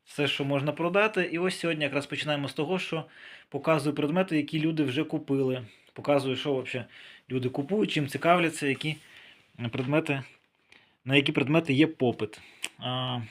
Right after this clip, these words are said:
нещодавно показував оцю дошку для шахів, <clears throat> незважаючи на те, що стан в неї вже не дуже. А, її купили, я так думаю, тому що вона доволі старенька, вона тридцятих, сорокових років, е, а артіль Коопер Музика,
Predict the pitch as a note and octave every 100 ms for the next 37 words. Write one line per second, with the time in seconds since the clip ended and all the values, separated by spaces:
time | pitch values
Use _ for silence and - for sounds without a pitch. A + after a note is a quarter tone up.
0 | - - D#3+ F3+ F3 D#3+ D#3+ D#3 D#3 D3
1 | C3+ C3 - - - C#3+ D3+ D#3+ A3 -
2 | G3+ F#3+ D#3 D3+ E3 D3+ D#3+ C#3+ - -
3 | E3+ - G3+ F3 D3+ D#3 D3+ D3+ D#3 D3
4 | D3 C#3 C#3+ C3+ C#3 - - - - -
5 | - - - - C3 C#3+ C3+ C#3+ C3+ D3+
6 | D3+ D#3+ A3+ G#3+ G3+ - - - - -
7 | - - A#2+ A#2+ B2 B2 B2 A2 C3+ D3+
8 | D#3 E3+ E3+ B3+ A#3+ E3 D3 D#3+ D#3 D3+
9 | D3+ C#3 D3 - C3+ C#3 C3+ C#3 C#3 C3+
10 | E3+ G#3 C3 D3+ C#3+ C#3+ C#3 D3+ B2 -
11 | C3+ C3 C3+ B2+ - C#3+ C#3 A3+ - -
12 | - - - - _ _ B2 B2 B2 B2
13 | C3 B2+ B2+ B2+ G3 G#3 G3 C#3+ C#3+ D#3+
14 | D3+ C3 A#2+ G#2+ G#2+ A2